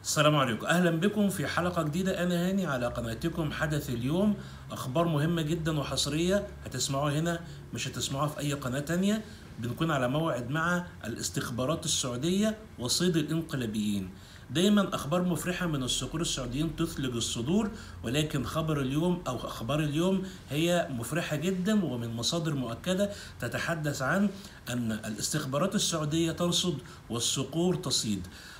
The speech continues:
طيران التحالف بقيادة الصقور السعوديين الصادقة يستهدفون اجتماع كبير جدًا للحوثيين في جنوب مأرب، ومقتل القيادي الكبير الحوثي أبو حرب، ومقتل قيادات أخرى، وتم تدمير عشرات الآليات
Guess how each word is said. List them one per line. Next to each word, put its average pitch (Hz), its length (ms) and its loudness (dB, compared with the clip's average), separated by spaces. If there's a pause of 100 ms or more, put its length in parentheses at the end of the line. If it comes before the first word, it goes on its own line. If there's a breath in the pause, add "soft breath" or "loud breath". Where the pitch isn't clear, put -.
(100)
طيران 190 300 4
التحالف 180 540 2
بقيادة 156 420 0
الصقور 151 380 -2
السعوديين 139 500 0 (140)
الصادقة 127 840 0 (340 loud breath)
يستهدفون 160 640 0
اجتماع 139 480 -2
كبير 147 320 -2
جدًا 147 340 -2
للحوثيين 147 920 2 (280 loud breath)
في 175 300 0
جنوب 147 360 2
مأرب، 131 420 2 (360 loud breath)
ومقتل 127 520 0
القيادي 117 880 0
الكبير 127 640 0
الحوثي 190 580 0
أبو 110 200 -2
حرب، 185 420 2 (320 loud breath)
ومقتل 120 500 0 (120)
قيادات 123 440 0 (100)
أخرى، 202 460 2 (500 loud breath)
وتم 170 380 2
تدمير 135 500 0
عشرات 131 500 0
الآليات 156 760 2